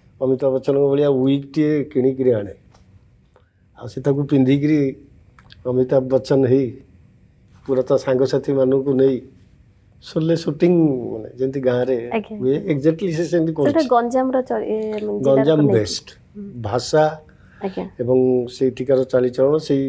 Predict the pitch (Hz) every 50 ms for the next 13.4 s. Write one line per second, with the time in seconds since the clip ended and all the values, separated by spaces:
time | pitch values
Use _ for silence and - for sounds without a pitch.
0 | 123 131 - 117 - - 127 123 123 123 - - 240 - 294 285 - 311 302 254
1 | 277 262 262 269 277 285 277 247 226 240 220 - - 247 262 254 254 269 247 240
2 | 240 247 226 220 220 226 - 226 220 220 220 214 208 208 208 202 202 208 196 196
3 | 202 202 202 202 185 185 180 180 180 - _ _ - - - 156 147 143 131 110
4 | 98 95 92 247 247 185 220 262 269 - 254 247 190 185 240 240 233 240 233 240
5 | 226 - 233 208 226 220 - 156 151 - 233 233 226 226 220 220 220 220 139 165
6 | 190 185 190 202 208 151 147 151 147 143 156 156 151 147 143 - - 135 135 127
7 | - 151 147 143 139 127 127 131 123 - 135 127 143 131 127 139 135 131 127 127
8 | - 131 123 123 123 117 120 123 120 113 113 - 117 - - - 120 104 104 98
9 | - - - - - - - 247 247 233 - - - _ - - - - - 131
10 | 139 160 170 170 156 165 165 165 160 - 156 143 143 156 160 156 151 151 151 147
11 | 143 135 131 127 - - 135 120 117 110 110 - 175 170 208 196 190 170 - 190
12 | 180 175 170 156 - - - - 151 139 143 170 180 175 165 135 131 139 143 170
13 | 190 170 135 147 156 139 120